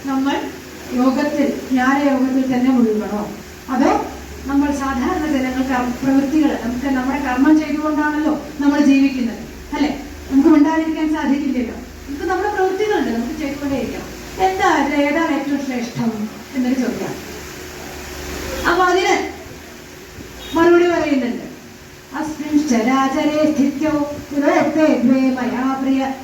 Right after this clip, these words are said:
സാഖ്യാനാം ബുദ്ധിയോഗേന വൈധയോഗേന കർമ്മണാ അനാരംഭേന വൈധാന നിഷ്ക്രിയ പുരുഷോ ഭവേ ന സിദ്ധരിയാതി സംയോഗ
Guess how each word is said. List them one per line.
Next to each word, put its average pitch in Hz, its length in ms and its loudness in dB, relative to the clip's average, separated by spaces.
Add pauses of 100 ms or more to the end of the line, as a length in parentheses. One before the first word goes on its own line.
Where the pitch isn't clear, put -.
സാഖ്യാനാം 269 880 4
ബുദ്ധിയോഗേന 277 1080 2 (180)
വൈധയോഗേന 294 1120 0
കർമ്മണാ 294 600 -2 (320)
അനാരംഭേന 277 1000 4
വൈധാന 294 680 0 (260)
നിഷ്ക്രിയ 311 460 0
പുരുഷോ 247 600 0
ഭവേ 269 760 2
ന 262 60 0
സിദ്ധരിയാതി 277 880 2
സംയോഗ 302 600 2